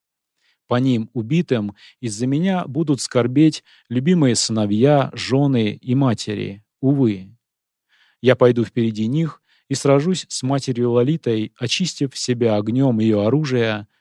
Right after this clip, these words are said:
и вступлю на задуманный путь. Почему я должен принести им горя, разлучив их со своими родными? Я не должен стать причиной их ужасной гибели из-за меня.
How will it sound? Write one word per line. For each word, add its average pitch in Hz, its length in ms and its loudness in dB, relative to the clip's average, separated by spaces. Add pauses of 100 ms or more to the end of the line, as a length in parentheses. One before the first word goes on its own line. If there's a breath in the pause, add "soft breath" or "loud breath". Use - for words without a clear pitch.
(140)
и 135 100 2
вступлю 156 640 0 (320)
на 151 220 -2
задуманный 120 760 -2
путь. - 420 -16 (680)
Почему 127 340 -2
я 117 140 2
должен 131 440 2
принести 117 520 -2
им 104 140 -4
горя, 120 480 0 (340 soft breath)
разлучив 127 600 -4
их 151 220 -4
со - 140 -10
своими 107 420 -6
родными? 101 600 -12 (1500)
Я 127 140 2
не 135 120 2
должен 180 300 4
стать 170 280 2
причиной 139 580 0
их 127 240 -10
ужасной 117 440 0
гибели 127 460 0 (160)
из-за 107 200 -6
меня. 107 480 -8